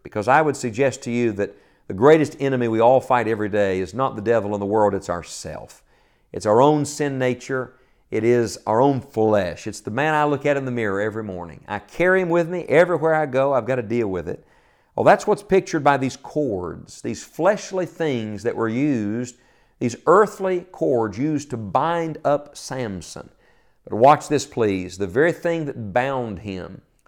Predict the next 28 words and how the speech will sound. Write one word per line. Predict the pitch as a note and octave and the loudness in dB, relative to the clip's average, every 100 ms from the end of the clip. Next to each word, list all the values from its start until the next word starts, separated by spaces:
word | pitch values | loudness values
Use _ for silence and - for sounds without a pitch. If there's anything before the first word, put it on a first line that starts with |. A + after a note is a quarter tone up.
| - | -10
the | G2 | -8
Holy | - D3 C3 | 0 2 2
Spirit | - - C#3+ A2 G2+ | -2 -2 2 2 0
delivered | G2 G2+ A2 C#3+ G#2+ E2+ | -2 0 2 2 0 -4
him | E2 F2 D#2 | -6 -10 -10
from | E2+ E2 | -12 -10
that. | - - _ _ _ _ _ _ - | -14 -16 _ _ _ _ _ _ -10
Now, | |
may | D3 | -6
I | F#3 | -2
ask | F3+ E3+ - | -2 -4 -4
you, | C#3+ - _ | -8 -8 _
what's | - A#3 | -6 -6
the | - | -6
thing | D#3+ D#3+ B2 | -4 -4 -2
binding | A#2 B2 G#2+ G2 | 0 -2 -4 -6
you | G2 F#2+ | -6 -6
today? | F#2 E2+ - - _ _ _ _ - | -8 -8 -10 -12 _ _ _ _ -6
Is | G#2 A2+ | -4 -2
it | B2 | 0
your | A#2+ A#2 | 2 4
lust, | A2+ B2+ C#3+ - - - | 6 6 2 -10 -20 -18
your | - A2 | -6 -6
pride, | - B2 A#2+ B2 C3+ C#3+ C#3 - | 0 6 6 6 0 -6 -12 -10
your | G#2 G2 | -6 -6
fear, | - B2+ B2+ C3+ D3 C#3+ | -8 -4 -2 -2 -6 -8
your | G2 G2+ - | -6 -6 -4
unbelief? | B2+ C3 A#2 G2+ B2 E3 C3+ _ | -4 -4 -4 -4 -6 -6 -12 _